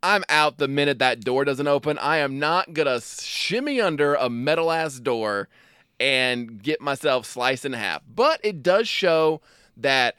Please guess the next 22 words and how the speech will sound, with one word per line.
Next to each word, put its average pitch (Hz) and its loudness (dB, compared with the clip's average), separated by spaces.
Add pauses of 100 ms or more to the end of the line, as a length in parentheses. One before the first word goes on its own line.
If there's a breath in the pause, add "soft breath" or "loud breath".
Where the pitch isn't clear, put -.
(160 soft breath)
this 127 -6
burly 147 0
man 135 -2
driver 113 -2
isn't 117 -8
gonna 110 -4
get 110 -6
up 107 -8
and 110 -14
help 104 -8
this 107 -14
woman 104 -10
open 98 -10
the 104 -12
door, 101 -4
but 101 -8
she's 165 -6
gonna 147 0
go 139 0
to 190 -2
her 208 0
car, 117 0